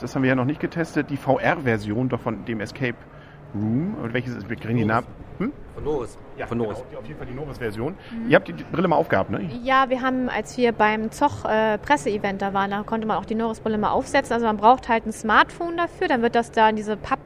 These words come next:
Speaker 3: ich sag mal, Pappverpackung reingelegt.
Speaker 1: Wie so ein Cardboard.
Speaker 3: Genau, und wenn man jetzt zum Beispiel dieses U-Boot-Spiel spielt, dann kann man halt im U-Boot da dreihundertsechzig Grad sich das U-Boot angucken. Also so.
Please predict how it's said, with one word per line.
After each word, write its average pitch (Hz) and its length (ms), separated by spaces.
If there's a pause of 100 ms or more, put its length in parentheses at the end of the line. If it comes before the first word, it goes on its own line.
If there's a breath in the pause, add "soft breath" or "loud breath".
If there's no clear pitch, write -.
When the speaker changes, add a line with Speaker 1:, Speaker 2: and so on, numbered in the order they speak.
(120)
Speaker 3:
ich - 80
sag 220 100
mal, 202 120
Pappverpackung 214 720
reingelegt. 311 760
Speaker 1:
Wie 131 80
so 117 80
ein 110 60
Cardboard. 107 640
Speaker 3:
Genau, 254 340
und 220 80
wenn 226 120
man 226 100
jetzt 226 160
zum 233 100
Beispiel 226 220
dieses 214 200
U-Boot-Spiel 285 640
spielt, 262 240
dann 247 80
kann 254 160
man 247 120
halt 233 160
im 233 100
U-Boot 214 420
da 185 100
dreihundertsechzig 208 720
Grad 226 280
sich 226 100
das 208 200
U-Boot 214 340
angucken. 170 680
Also 175 380
so. 185 320